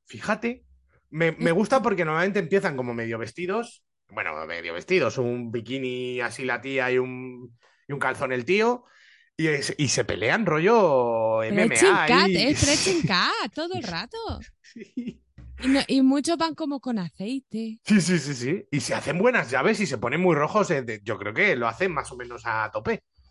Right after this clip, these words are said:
Speaker 1: Y luego ya
Speaker 2: Eso,
Speaker 1: follan.
Speaker 2: bueno. Pero
Speaker 1: Ah.
Speaker 2: luego cuando follan, a que se te pasa la gana, dicen, bueno, pues ahora
Speaker 1: Yo
Speaker 2: ya
Speaker 1: lo-,
Speaker 2: van a follar
Speaker 1: lo
Speaker 2: normal.
Speaker 1: suelo quitar.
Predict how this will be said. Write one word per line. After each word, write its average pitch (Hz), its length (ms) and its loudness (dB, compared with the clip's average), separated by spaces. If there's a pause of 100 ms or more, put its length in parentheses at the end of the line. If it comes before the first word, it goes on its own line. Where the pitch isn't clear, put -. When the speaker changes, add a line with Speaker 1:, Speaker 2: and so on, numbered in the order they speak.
(680)
Speaker 1:
Y 151 100 -2
luego 139 220 4
ya 147 160 4
Speaker 2:
Eso, 170 100 -2
Speaker 1:
follan. 107 400 -2 (400)
Speaker 2:
bueno. 294 340 -8 (400)
Pero 302 180 -2
Speaker 1:
Ah. 311 60 2
Speaker 2:
luego 381 220 2
cuando 370 280 0
follan, 392 360 -2
a 302 100 -2
que 262 100 -4
se 220 200 -8
te 240 160 -8
pasa 294 300 -10
la 247 100 -8
gana, 202 260 -2
dicen, 185 300 -4
bueno, 226 220 0
pues 190 160 -4
ahora 240 160 0
Speaker 1:
Yo 233 80 4
Speaker 2:
ya 180 60 6
Speaker 1:
lo-, 208 60 6
Speaker 2:
van 190 100 2
a 175 60 -2
follar 185 340 0
Speaker 1:
lo 165 100 4
Speaker 2:
normal. 147 120 2
Speaker 1:
suelo 202 200 4
quitar. 214 400 -4